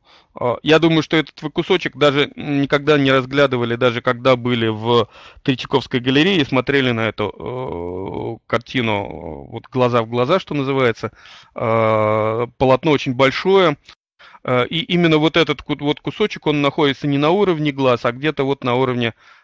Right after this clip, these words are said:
а, двух, трёх, наверное, может быть, даже метров, э, то есть над вами. Если специально очень долго не разглядывать, то его можно и не, а, разглядеть.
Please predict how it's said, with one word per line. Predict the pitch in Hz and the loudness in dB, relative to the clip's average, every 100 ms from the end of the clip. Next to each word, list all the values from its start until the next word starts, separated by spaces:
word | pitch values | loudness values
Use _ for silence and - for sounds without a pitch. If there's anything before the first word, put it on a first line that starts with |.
| _ | _
а, | - 117 113 _ - | -12 -12 -14 _ -10
двух, | 127 147 - - | -4 -4 -6 -6
трёх, | - 151 147 131 | 0 2 2 0
наверное, | 117 113 | -2 -2
может | 113 110 107 | -2 -4 -6
быть, | 107 | -6
даже | 107 107 107 | -4 -4 -4
метров, | 113 123 - 95 - 110 | -4 -4 -6 -12 -12 -12
э, | |
то | 110 - - - - - - | -10 -8 -8 -8 -10 -12 -12
есть | 120 - | -12 -4
над | 123 117 | -4 -2
вами. | 110 101 85 78 - - _ | -2 -2 -4 -12 -18 -20 _
Если | 143 151 156 | -2 -2 -4
специально | - 143 180 160 139 | -4 0 4 4 4
очень | 143 - 139 | 2 0 2
долго | 147 131 131 | 2 2 0
не | 131 | 2
разглядывать, | 131 131 135 143 120 110 | 0 2 2 2 0 -2
то | 117 | -2
его | 110 127 | 0 -2
можно | 127 123 117 117 - | -2 -4 -4 -8 -8
и | 117 | -8
не, | 113 113 113 - - - - | -4 -2 -2 -4 -18 -20 -8
а, | 113 - | -4 -4
разглядеть. | - 117 110 117 120 110 82 - | -6 -8 -6 -6 -6 -6 -10 -12